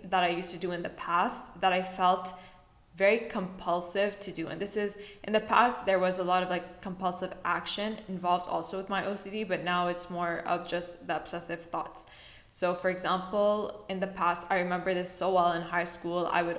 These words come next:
always have to stand by the water machine and count to thirty until my water would fill up my glass. And depending on how big or small the glass was, I would literally count faster or slower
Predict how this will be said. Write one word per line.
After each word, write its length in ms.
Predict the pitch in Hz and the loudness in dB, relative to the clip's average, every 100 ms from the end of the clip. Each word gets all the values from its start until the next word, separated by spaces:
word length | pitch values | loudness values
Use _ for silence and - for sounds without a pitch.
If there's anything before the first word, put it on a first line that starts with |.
| - | 2
always 320 | 180 208 214 | 2 2 0
have 200 | 185 185 | -2 -2
to 60 | 180 | -8
stand 380 | - 175 180 | -6 -4 -2
by 380 | 175 175 175 170 | 0 0 0 -4
the 80 | 170 | -4
water 640 | 165 170 175 175 175 175 - 170 | 0 0 0 0 0 -2 -6 -10
machine 440 | 170 - 190 190 | -8 -6 -6 -6
and 180 | 180 160 | -8 -8
count 420 | - 170 170 - | -4 -2 -2 -6
to 100 | - | -12
thirty 480 | 175 - 170 165 190 | -12 -6 -2 -2 -2
until 240 | 190 185 175 | -4 -6 -6
my 160 | 170 | -4
water 420 | 160 170 165 170 - - - - | -2 -2 -2 -4 -8 -18 -18 -8
would 120 | 160 | -8
fill 200 | - 175 | 0 2
up 340 | 180 170 175 - | 4 2 -2 -4
my 140 | 180 | -4
glass. 500 | 165 156 - - - - - - - - | -2 -4 -4 -10 -12 -16 -20 -20 -20 -4
And 340 | 190 180 175 180 - - - _ _ - - _ 170 | 0 2 0 -6 -14 -20 -20 _ _ -20 -20 _ -10
depending 400 | 190 208 202 220 | -2 0 2 2
on 200 | 196 208 | 2 4
how 600 | 190 190 190 - - 180 | 8 8 6 0 -8 -6
big 300 | - 190 208 | 2 6 6
or 120 | 190 180 | 6 2
small 300 | - 185 190 | 2 2 2
the 80 | |
glass 380 | 185 175 190 - | 2 4 4 4
was, 360 | 175 196 220 214 - | 4 6 6 2 4
I 140 | 180 | 4
would 340 | 185 185 - | 4 0 -4
literally 680 | 185 185 190 185 190 185 190 | -2 0 2 2 0 0 -4
count 340 | - 185 170 - | -2 0 0 -2
faster 460 | 180 185 190 196 175 | 2 2 2 0 0
or 40 | |
slower 440 | 175 175 175 175 | 2 2 2 0